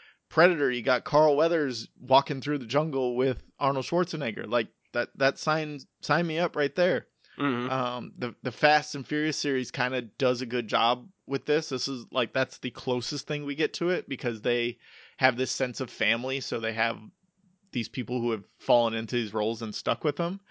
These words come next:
Speaker 1: But then if you look at other movies like Terminator Genisys, you got Emilia Clarke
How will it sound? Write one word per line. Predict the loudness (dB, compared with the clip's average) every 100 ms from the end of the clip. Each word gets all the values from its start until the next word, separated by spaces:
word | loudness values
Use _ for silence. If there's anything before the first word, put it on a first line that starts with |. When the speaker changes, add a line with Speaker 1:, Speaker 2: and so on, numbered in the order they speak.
| -20 -20 -20 -6
Speaker 1:
But | 4
then | 4 4
if | 0
you | 0
look | 2
at | 4 4
other | 4 4
movies | 2 2
like | 0 0
Terminator | -2 2 0
Genisys, | 2 0 0 -2 -4
you | 0
got | 2
Emilia | 2 2 2
Clarke | 2 0